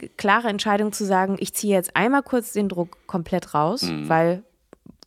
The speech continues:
Speaker 1: for what?
Speaker 2: Mhm.
Speaker 1: So, ne? Man muss ja schon wissen, warum man was, wofür, aus welchen Gründen macht. Ähm,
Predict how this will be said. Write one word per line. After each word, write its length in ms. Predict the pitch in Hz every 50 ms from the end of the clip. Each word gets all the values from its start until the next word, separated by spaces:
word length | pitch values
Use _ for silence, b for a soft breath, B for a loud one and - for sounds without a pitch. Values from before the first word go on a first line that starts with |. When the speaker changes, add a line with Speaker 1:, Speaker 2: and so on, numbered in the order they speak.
| _ _ _
Speaker 1:
for 280 | - - - 180 160 165
what? 340 | 170 185 254 - - - _ _ _ -
Speaker 2:
Mhm. 260 | 80 - - - 87
Speaker 1:
So, 260 | 95 - - 254 - -
ne? 140 | 185 202 226
Man 100 | 202 185
muss 200 | 190 202 202 -
ja 100 | 196 170
schon 240 | - - 214 208
wissen, 340 | 196 214 208 - 214 208 196
warum 280 | 190 185 175 190 196 202
man 200 | 208 190 185 170
was, 280 | 170 185 202 - -
wofür, 580 | 202 196 185 - - - 196 196 190 190 185 - - - - _ -
aus 180 | - 180 -
welchen 180 | 190 190 180 175
Gründen 180 | 185 185 - 190
macht. 260 | 208 247 - - B B B B B B B B B B B B B B B B - _ -
Ähm, 540 | 196 208 202 196 196 196 190 190 190 185 175